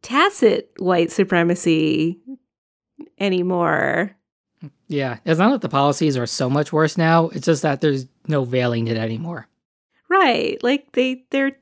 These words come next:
Speaker 1: totally fine with being racist, which is so fucked up. Like, for a while there, people were kind of ashamed of being racist, and, like, they, although I guess, so I guess people still get super defensive if you even imply that something that they've said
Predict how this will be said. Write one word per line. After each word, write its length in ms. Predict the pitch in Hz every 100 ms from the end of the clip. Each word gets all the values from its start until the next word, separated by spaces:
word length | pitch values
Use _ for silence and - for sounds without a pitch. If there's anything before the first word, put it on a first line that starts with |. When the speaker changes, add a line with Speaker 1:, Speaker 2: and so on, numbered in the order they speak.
| _
Speaker 1:
totally 440 | - 302 294 277 269
fine 600 | - 262 240 185 170 170
with 280 | 170 - -
being 340 | 185 185 180
racist, 560 | 175 190 - - - -
which 200 | 311 370
is 220 | 359 - _ _ _
so 360 | - - 508
fucked 400 | - - 214 - -
up. 240 | 392 - - - - 277
Like, 160 | 320
for 180 | 330 339
a 120 | 339
while 360 | 302 262 381 427
there, 400 | 214 147 151 196 247 - _
people 320 | - 226 233
were 120 | 262 302
kind 380 | - 175 170
of 100 | 196
ashamed 540 | 254 254 - 381 320 214
of 160 | 165
being 240 | - 170 202
racist, 560 | 247 330 330 156 -
and, 120 | 185 180
like, 360 | 160 165 165
they, 340 | 185 180 180 180 - - -
although 160 | 311
I 140 | 359 349
guess, 260 | 554 554 -
so 320 | - 311 311 311
I 80 | 320
guess 240 | 554 605
people 380 | - 294 294 254
still 500 | 254 - 254 240 233
get 260 | - 220 -
super 300 | - 214 214
defensive 680 | 185 175 160 175 - 190 202 196
if 160 | 196
you 140 | 196 190
even 260 | 165 185
imply 540 | 175 160 160 151 175 180
that 180 | 175
something 340 | - 180 190 185
that 140 | 180
they've 220 | 170 170
said 340 | 165 - 170